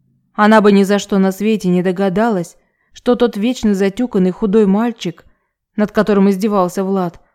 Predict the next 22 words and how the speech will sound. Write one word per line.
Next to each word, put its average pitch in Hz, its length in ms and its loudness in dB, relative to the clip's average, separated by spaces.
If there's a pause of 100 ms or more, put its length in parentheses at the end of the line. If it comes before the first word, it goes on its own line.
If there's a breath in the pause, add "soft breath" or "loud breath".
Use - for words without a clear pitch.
смог 175 420 -2
стать 202 340 -6
таким. 220 480 -2 (720)
Через 226 320 0
двадцать 214 420 -2
минут 220 320 2
Андрей 185 320 0
вернулся 196 480 -2
с - 80 -16
подносом 185 500 -2
в 175 60 -6
руках. 170 480 -6 (600)
После 247 280 -2
того, 233 300 0
как 208 180 -6
она 196 160 0
смогла 196 400 -2
попить 202 380 -4
через 180 300 -4
трубочку 196 500 -4
куриного 185 480 0
бульона – 185 580 -2